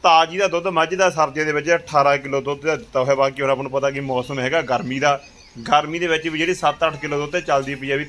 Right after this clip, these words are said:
ਤਾਜ਼ੀ ਦੁੱਧ ਵੀ ਚੰਗੇ ਤੇ ਚੱਲੀ ਹੋਊਗੀ। ਤੇ ਬਾਕੀ ਹਵਾਨੇ ਤੇ ਨਾੜਾ ਵਗੈਰਾ ਦੇਖੋ ਇਹਦੇ, ਪੂਰੀਆਂ ਚੰਗੀਆਂ ਸਾਫ਼ ਸੁਥਰੀਆਂ ਨਾੜਾਂ, ਮਿਲਕ ਵੇਨ ਤੇ ਨਾੜਾਂ ਨਾਲ ਗੁੰਦੀ ਪਈ ਆ ਜਮਾਂ। ਹੁਣ ਸ਼ਾਮ ਦਾ ਟਾਈਮ ਆ, ਚਵਾਈ ਇਹਦੀ ਹੋਣੀ ਆ।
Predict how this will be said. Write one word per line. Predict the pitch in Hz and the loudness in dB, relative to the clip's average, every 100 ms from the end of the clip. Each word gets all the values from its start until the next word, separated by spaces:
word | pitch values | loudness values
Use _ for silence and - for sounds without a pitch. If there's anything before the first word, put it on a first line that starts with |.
| 151 | 0
ਤਾਜ਼ੀ | 143 139 | 0 0
ਦੁੱਧ | 139 143 156 - - - - - - - - | -6 -6 -8 -8 -18 -20 -20 -20 -20 -16 -14
ਵੀ | |
ਚੰਗੇ | 156 190 180 190 | -6 -2 0 0
ਤੇ | 185 | 0
ਚੱਲੀ | 160 139 | -2 -2
ਹੋਊਗੀ। | 123 123 | -2 -4
ਤੇ | 131 | -2
ਬਾਕੀ | 143 143 160 | 0 0 0
ਹਵਾਨੇ | 151 143 143 147 | 0 0 0 -2
ਤੇ | 156 | 0
ਨਾੜਾ | 139 131 | 2 2
ਵਗੈਰਾ | 131 131 131 | 2 2 0
ਦੇਖੋ | 110 107 120 | -2 -6 -6
ਇਹਦੇ, | 127 - - - - - - - | -6 -8 -20 -20 -20 -20 -12 0
ਪੂਰੀਆਂ | 185 202 | 4 4
ਚੰਗੀਆਂ | 185 170 156 156 | 2 0 2 0
ਸਾਫ਼ | 147 139 123 | 2 0 0
ਸੁਥਰੀਆਂ | 131 131 139 | -4 -2 0
ਨਾੜਾਂ, | 127 127 131 | 2 2 0
ਮਿਲਕ | 135 147 | -2 -4
ਵੇਨ | 160 147 139 135 - - | -2 0 -2 -4 -12 -4
ਤੇ | 151 | 0
ਨਾੜਾਂ | 143 135 131 | 2 4 4
ਨਾਲ | 143 | 0
ਗੁੰਦੀ | 131 127 123 135 | -2 -4 -2 0
ਪਈ | 123 | 0
ਆ | 117 | 2
ਜਮਾਂ। | 135 147 147 - - - | 2 0 -2 -8 -20 -6
ਹੁਣ | 165 185 | -2 0
ਸ਼ਾਮ | 170 160 156 | 2 2 4
ਦਾ | 165 | 0
ਟਾਈਮ | 160 160 156 156 | 2 2 2 0
ਆ, | |
ਚਵਾਈ | 160 175 165 165 | -2 0 2 4
ਇਹਦੀ | 170 170 | 4 2
ਹੋਣੀ | 160 120 | -2 -4
ਆ। | 113 | -8